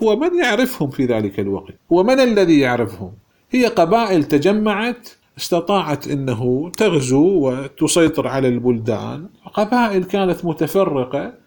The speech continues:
وتجمعت. وإلى الآن عندنا قبائل متفرقة في الأرض، إلى الآن، إلى هذا الساعة، إلى هذا الوقت، هنالك قبائل رعوية بدوية متفرقة بالأرض، لو أردنا أن نجمعها لصن-، يعني لصنعنا شعبًا كبيراً من عدة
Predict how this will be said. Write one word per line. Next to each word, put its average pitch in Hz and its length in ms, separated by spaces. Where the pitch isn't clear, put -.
وتجمعت. 196 840
وإلى 247 360
الآن 175 440
عندنا 185 560
قبائل 180 580
متفرقة 165 720
في 170 140
الأرض، 113 520
إلى 180 140
الآن، 117 400
إلى 156 200
هذا 151 360
الساعة، 120 400
إلى 131 180
هذا 143 280
الوقت، 113 500
هنالك 170 600
قبائل 143 840
رعوية 143 600
بدوية 131 840
متفرقة 175 760
بالأرض، 143 480
لو 208 220
أردنا 202 400
أن 190 140
نجمعها 202 540
لصن-، 196 460
يعني 170 300
لصنعنا 185 720
شعبًا 180 360
كبيراً 170 540
من 151 140
عدة 156 420